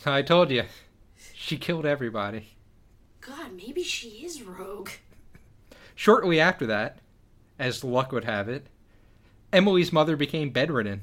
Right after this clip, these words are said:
Speaker 2: No.
Speaker 1: And she would be bedridden for the next thirty years until she died.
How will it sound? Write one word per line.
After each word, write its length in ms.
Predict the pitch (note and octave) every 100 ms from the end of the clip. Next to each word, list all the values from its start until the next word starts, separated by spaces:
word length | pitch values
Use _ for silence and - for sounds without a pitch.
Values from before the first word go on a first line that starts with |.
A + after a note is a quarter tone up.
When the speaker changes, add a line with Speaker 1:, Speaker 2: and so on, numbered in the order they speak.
| -
Speaker 2:
No. 340 | - D3+ D3+ D#3
Speaker 1:
And 200 | C#3+ C#3+
she 160 | - D#3+
would 160 | D#3+
be 300 | D#3+ D#3+ D3+
bedridden 480 | C3+ D3+ D#3 D#3+ D#3
for 100 | D#3
the 100 | C#3
next 320 | D3 C#3 -
thirty 440 | - - D3 D#3 D#3+
years 580 | D3 C3+ C#3 C3 A#2+
until 380 | - C3 D3 C3+
she 180 | C3 B2+
died. 380 | B2 G#2 F#2+